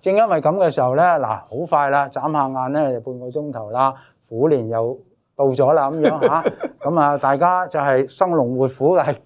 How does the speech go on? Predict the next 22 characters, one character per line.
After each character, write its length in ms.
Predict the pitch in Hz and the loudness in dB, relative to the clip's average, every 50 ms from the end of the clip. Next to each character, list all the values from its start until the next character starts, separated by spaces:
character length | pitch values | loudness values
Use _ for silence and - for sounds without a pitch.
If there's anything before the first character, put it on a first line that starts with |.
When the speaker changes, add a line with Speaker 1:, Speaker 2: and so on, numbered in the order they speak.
| _ | _
Speaker 1:
健 280 | - 160 156 147 147 160 | -2 0 2 2 2 2
康 280 | 165 185 196 202 202 185 | 4 4 4 4 2 2
先 300 | - 208 214 202 175 143 | 2 2 2 2 0 -2
嚇。 60 | 120 131 160 190 196 | -2 0 2 2 4
Speaker 2:
係 240 | 185 180 185 185 180 | 4 2 2 0 0
啦。 240 | 185 196 196 180 - - | 0 0 0 -2 -6 -6
Speaker 1:
其 160 | - 120 117 | -4 -4 -2
他 180 | 113 156 170 175 | 0 0 2 2
呢， 180 | 180 - - 139 | 2 0 -2 -2
先 180 | - - 165 147 | -6 -8 -6 -6
至 100 | 131 113 | -6 -8
再 120 | - 123 117 | -10 -14 -12
講 260 | 113 120 110 120 135 | -8 -6 -6 -6 -6
啦。 120 | 131 120 | -8 -8
所 140 | 110 - 165 | -4 -2 -2
以 60 | 147 | 0
今 100 | - 165 160 | 0 -2 -4
日 60 | 147 | -4
好 120 | 117 117 131 135 | -6 -8 -10 -8
多 180 | - 165 151 123 | -4 -4 -4 -4
謝 240 | 110 135 113 104 98 | -4 -6 -8 -8 -6
嚇。 220 | 110 131 165 | -2 -2 -2